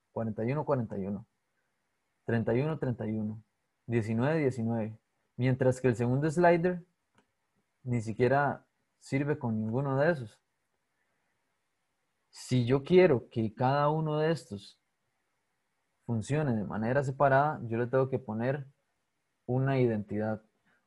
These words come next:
Un namespace en R lo que va a hacer es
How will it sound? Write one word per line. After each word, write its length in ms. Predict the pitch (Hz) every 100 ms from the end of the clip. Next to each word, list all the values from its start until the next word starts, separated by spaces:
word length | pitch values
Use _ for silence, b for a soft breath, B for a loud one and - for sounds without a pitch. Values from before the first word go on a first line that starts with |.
| _
Un 280 | 120 113 113
namespace 720 | 135 190 185 - - 165 151
en 120 | 135
R 420 | 127 160 175 170 -
lo 220 | 113 110
que 80 | 113
va 80 | 110
a 60 |
hacer 180 | 107 131
es 240 | 139 131